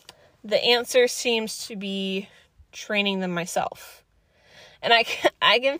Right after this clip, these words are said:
feel everyone just cringe because I did too. But I'm going into this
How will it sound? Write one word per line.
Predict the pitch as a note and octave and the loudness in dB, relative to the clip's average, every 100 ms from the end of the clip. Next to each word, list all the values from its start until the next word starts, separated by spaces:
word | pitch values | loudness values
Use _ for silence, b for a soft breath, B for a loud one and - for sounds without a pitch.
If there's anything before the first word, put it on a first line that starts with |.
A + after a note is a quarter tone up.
| - | -8
feel | C#4+ E4+ F4+ E4+ | -4 0 4 6
everyone | D4 D4+ D4+ D4+ C#4+ | 4 2 -2 -2 0
just | B3+ C#4 - | 0 -2 -4
cringe | - C#4 C4+ C4+ C4+ B3+ A#3 | 2 2 2 -4 -6 -8 -8
because | A#3+ G#3+ G#3 | -2 -2 0
I | - C4+ | 2 2
did | C4+ - | 0 -6
too. | - C#4 C#4 C#4 C4+ D4 B B B B B B B _ | -8 -4 -2 0 0 -2 B B B B B B B _
But | - C4 G#3+ D#3+ _ _ _ _ - | 6 6 6 -2 _ _ _ _ 0
I'm | G#3 C4 C#4+ C#4+ B3 | 4 4 2 -6 -2
going | C4 C#4 F4 F4 | 2 4 4 0
into | C#4+ - C#4+ | -4 -6 2
this | B3+ B3 | 2 2